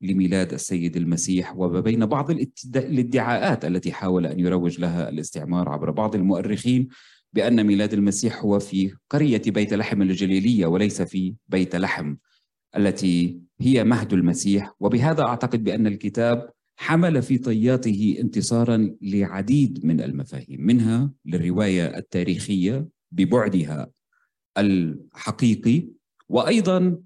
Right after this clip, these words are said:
للانتصار إلى الرواية الوطنية وكل ما واكب هذه المرحلة العصيبة من التاريخ الفلسطيني تحديدًا المعاصر. دكتور نظمي،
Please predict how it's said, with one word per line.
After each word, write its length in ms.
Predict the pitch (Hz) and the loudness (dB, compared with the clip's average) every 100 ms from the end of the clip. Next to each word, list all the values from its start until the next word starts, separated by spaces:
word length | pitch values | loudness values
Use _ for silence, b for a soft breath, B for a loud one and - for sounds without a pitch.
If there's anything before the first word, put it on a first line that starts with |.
| _ - | _ -8
للانتصار 1500 | 123 139 156 156 156 - - 117 107 120 120 - 131 127 | 0 2 2 0 -2 -10 -2 0 2 2 0 0 2 2
إلى 500 | 123 - 110 107 104 | 0 -2 -2 0 -2
الرواية 760 | 127 107 107 120 131 120 113 - | -4 -2 2 2 2 2 0 -2
الوطنية 680 | 113 104 98 101 117 123 117 | 0 0 0 0 2 2 0
وكل 680 | 113 98 135 123 127 139 - | 0 -2 2 2 2 -2 -2
ما 520 | 95 92 90 90 123 - _ | 0 2 2 0 -4 -12 _
واكب 680 | 104 139 139 101 85 82 82 b b b _ _ | 0 0 0 -2 0 -2 -2 b b b _ _
هذه 600 | 113 123 110 90 87 - | 0 2 0 2 0 0
المرحلة 760 | 87 104 123 - 90 78 73 - 92 | 0 2 0 -2 -4 -4 -4 -8 -8
العصيبة 640 | 90 85 - 160 110 69 65 | -6 -4 -2 0 0 -2 -2
من 140 | 87 | -2
التاريخ 460 | 67 - 87 90 - | -2 -4 -4 -4 -6
الفلسطيني 560 | - 82 82 98 85 | -10 -8 -8 -2 -2
تحديدًا 600 | 78 76 85 78 78 76 | -2 -6 -4 -2 -2 -2
المعاصر. 520 | 71 78 71 64 - - - | -4 -4 -6 -6 -10 -16 -10
دكتور 320 | - 147 147 | -4 0 2
نظمي، 420 | 156 135 127 120 | 2 4 4 2